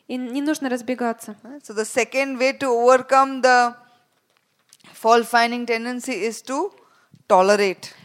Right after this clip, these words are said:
Speaker 1: Поэтому вторая, м-, второй момент, который нужно помнить, если мы хотим научиться, э, не видеть недостатки в других, нужно терпеть.
Speaker 2: Third thing is,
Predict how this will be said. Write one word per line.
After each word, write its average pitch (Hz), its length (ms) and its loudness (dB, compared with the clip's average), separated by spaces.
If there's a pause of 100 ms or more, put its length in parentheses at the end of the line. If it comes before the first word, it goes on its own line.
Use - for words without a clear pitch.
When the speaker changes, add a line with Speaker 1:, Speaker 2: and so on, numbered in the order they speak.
Speaker 1:
Поэтому 302 500 0
вторая, 302 720 -2
м-, 254 140 -6
второй 285 260 -4
момент, 294 320 -4
который 254 320 -2
нужно 254 280 -6
помнить, 262 340 -6
если 247 220 -10
мы 247 120 -8
хотим 254 340 -8
научиться, 247 520 -6 (260)
э, 233 140 -6
не 247 160 -6
видеть 240 300 -8
недостатки 240 500 -6
в - 40 -14
других, 262 360 -8
нужно 262 240 -6
терпеть. - 540 -10 (1300)
Speaker 2:
Third 302 440 -2
thing 269 280 -6
is, 233 240 2